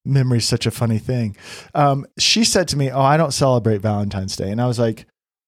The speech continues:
"You don't?" Like, I was a little taken back, did, didn't know why. And she said, "Well, that's my mom's birthday. February fourteenth is my mom's birthday. And so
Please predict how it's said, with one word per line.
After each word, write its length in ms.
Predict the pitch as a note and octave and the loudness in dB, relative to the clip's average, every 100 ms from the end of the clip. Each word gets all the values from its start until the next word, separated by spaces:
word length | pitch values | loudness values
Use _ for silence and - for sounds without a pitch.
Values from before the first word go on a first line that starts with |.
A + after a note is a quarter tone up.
| _ _ | _ _
"You 140 | - A#2+ | -2 0
don't?" 400 | A2+ G2 A3 F4 | 0 0 -2 -4
Like, 300 | - B2 A2+ - | -2 -2 -2 -12
I 120 | - B2 | -2 -2
was 140 | G#2+ | 0
a 60 | B2 | 2
little 260 | B2+ C#3+ | 4 2
taken 340 | D#3 C#3 F#3 F3+ | 2 -2 0 0
back, 280 | B2+ C3+ - | 0 0 -2
did, 300 | A2+ B2 A#2 | -4 -4 -4
didn't 220 | B2 B2 | -4 -2
know 140 | C3+ D3+ | 0 2
why. 200 | A#2 A#2+ | 2 0
And 100 | B2 | -2
she 120 | B2+ | -4
said, 280 | - A#2+ - - - | -2 -2 -4 -16 -2
"Well, 80 | D3+ | 0
that's 200 | E3+ - | 0 0
my 120 | D3+ | 0
mom's 300 | C#3 C3 C#3 | 2 0 -2
birthday. 440 | - A2 G#2+ A2+ | -2 -2 0 -2
February 380 | B2+ A2 A#2 B2+ | 0 -2 2 0
fourteenth 480 | C3 B2+ - A2 A2 | 0 -4 -4 -6 -4
is 140 | G#2+ | -6
my 100 | A2+ A2 | -4 -2
mom's 260 | G#2+ A#2+ | -2 -4
birthday. 480 | - G#2 - G2+ G#2+ - - - | -4 -6 -4 -4 -4 -8 -20 -8
And 140 | A2 | -6
so 520 | - A2+ A2+ G#2+ G#2 | -2 -2 0 0 -2